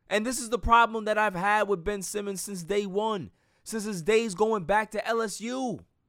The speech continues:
is that the kid had all of this talent, but he did not look like he had the desire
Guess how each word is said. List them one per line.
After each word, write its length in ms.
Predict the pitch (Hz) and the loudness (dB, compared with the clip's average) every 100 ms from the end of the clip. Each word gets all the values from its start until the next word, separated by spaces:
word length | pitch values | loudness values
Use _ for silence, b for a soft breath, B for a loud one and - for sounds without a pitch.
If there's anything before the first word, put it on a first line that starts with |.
| _ _ _ _ _ _ _ | _ _ _ _ _ _ _
is 100 | - | -6
that 140 | 180 196 | -4 -2
the 80 | 165 | -4
kid 240 | - 240 | 0 0
had 360 | 185 214 208 143 - _ | 4 4 2 -2 -14 _
all 300 | 226 247 254 | 4 6 6
of 120 | 202 | 4
this 200 | 214 202 | 0 -10
talent, 520 | - - 202 185 139 - _ _ _ _ | -8 -2 0 0 -4 -12 _ _ _ _
but 180 | - 180 | 0 2
he 160 | 170 160 | 2 0
did 420 | 120 101 226 226 | -6 -2 0 0
not 340 | 190 208 196 | 2 2 2
look 280 | 151 185 180 | 0 0 0
like 200 | 160 160 | 0 -2
he 180 | 151 151 | -2 -6
had 260 | 147 160 147 | -2 -2 -2
the 100 | 139 | -8
desire 960 | 127 117 110 160 160 151 143 120 - | -8 -12 -4 2 2 2 0 -2 -6